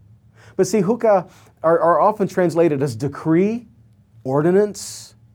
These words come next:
That sounds like a legal term, doesn't it?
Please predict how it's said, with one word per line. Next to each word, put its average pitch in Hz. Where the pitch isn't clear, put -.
That 175
sounds 214
like 165
a 127
legal 147
term, 98
doesn't 113
it? 80